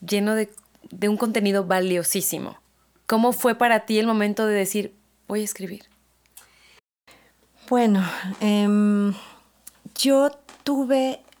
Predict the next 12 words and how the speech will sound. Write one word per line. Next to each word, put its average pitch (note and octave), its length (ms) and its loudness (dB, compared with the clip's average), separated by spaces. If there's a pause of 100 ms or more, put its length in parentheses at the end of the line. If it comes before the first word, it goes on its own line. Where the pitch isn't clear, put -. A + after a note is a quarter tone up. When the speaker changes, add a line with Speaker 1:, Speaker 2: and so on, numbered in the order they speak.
(180)
Speaker 2:
por A#3 200 0
ahí A3 300 0
en A3+ 200 2
mente A3+ 500 -2 (260)
siempre A3 760 -2
la, G3 300 -2
el G#3 200 0
objetivo G#3+ 540 -4
de G#3 100 -4
sanar F#3+ 460 -6
mi G3 120 -6
dolor, F#3 440 -6